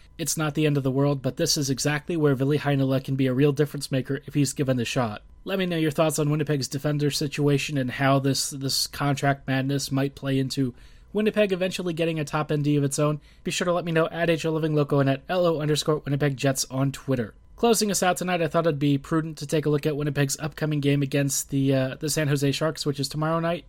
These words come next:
We'll dive into the Sharks in just a moment, but before then, I wanted to tell you a little bit about winning with bet online dot A G.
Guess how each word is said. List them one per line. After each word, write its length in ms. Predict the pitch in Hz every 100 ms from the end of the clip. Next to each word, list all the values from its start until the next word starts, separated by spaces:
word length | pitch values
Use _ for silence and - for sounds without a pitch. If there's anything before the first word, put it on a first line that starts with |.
| - -
We'll 140 | 190
dive 260 | 165 165 165
into 160 | 160
the 100 | 147
Sharks 380 | 143 160 147 -
in 140 | 147
just 240 | 135 147 -
a 60 | 131
moment, 400 | 135 143 151 - -
but 140 | -
before 320 | 143 - 208
then, 300 | 175 147 143 - -
I 60 |
wanted 240 | 175 220 214
to 80 |
tell 160 | 214 196
you 60 | 170
a 100 | 160
little 220 | 180 185
bit 100 | 180
about 280 | 165 170 151
winning 340 | 151 151 143
with 200 | - 143
bet 120 | 156 165
online 300 | 165 156 151
dot 220 | 143 135
A 180 | 135 143
G. 360 | 135 123 104